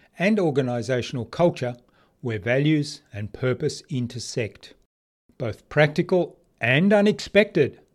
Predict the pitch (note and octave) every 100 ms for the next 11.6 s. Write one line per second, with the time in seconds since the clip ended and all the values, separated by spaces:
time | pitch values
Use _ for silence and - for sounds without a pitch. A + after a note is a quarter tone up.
0 | _ _ _ - D3 G#3 F3+ C3 B2 A#2+
1 | - C#3+ C3 C3 B2 C#3 A#2+ A2+ A#2 B2+
2 | D3+ D#3 D3 - B2+ A#2 A#2 A#2 C3 C#3+
3 | C#3 C3+ C3 B2+ B2 C3+ C3+ - G#2 _
4 | _ _ _ _ _ _ _ _ - A#3+
5 | A#3+ D3+ G#2+ A#2 C3+ C3+ A#2 - F#3 F3
6 | C3+ B2 G3+ - - B2 A#2+ - _ _
7 | - D3+ F3+ F3+ E3 - C3 C3 - B2
8 | A#2+ A#2+ A#2 E3 F3 F3 G3+ F3 - C#3
9 | B2 - - F#3+ G3 - _ - C3+ -
10 | C3 - C#3+ B2 C3+ C#3+ D3+ B2+ B2 A#2+
11 | A2+ - C#3+ A#2 -